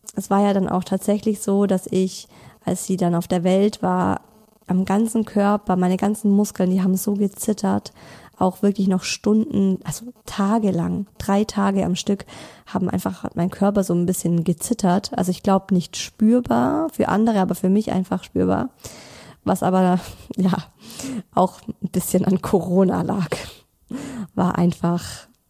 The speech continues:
ne, also mein Körper war halt einfach geschwächt durch, äh, the Corona. Hattest du Angst, dass du ärztliche Betreuung brauchst und keine hast zu Hause? Nein.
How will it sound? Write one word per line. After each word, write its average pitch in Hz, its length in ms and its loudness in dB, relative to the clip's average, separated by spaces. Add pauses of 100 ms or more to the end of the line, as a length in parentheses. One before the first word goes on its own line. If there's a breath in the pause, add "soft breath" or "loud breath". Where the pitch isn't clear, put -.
(460)
ne, 196 400 4
also 175 220 0
mein 170 200 0
Körper 185 320 0
war 170 140 0
halt 170 180 -2
einfach 180 460 -4 (500 loud breath)
geschwächt - 760 -2 (160)
durch, 180 420 -4
äh, 180 280 -4 (200)
the 190 180 0
Corona. 196 760 2 (1160 loud breath)
Hattest 240 320 -2
du 220 80 0
Angst, 226 360 0
dass 208 140 -2
du - 80 -6
ärztliche 208 560 0
Betreuung 196 540 0
brauchst 180 420 -2
und 185 180 -4
keine 180 520 -2
hast - 280 -6 (120)
zu 170 240 -4
Hause? 185 500 -6 (580 soft breath)
Nein. 185 500 -4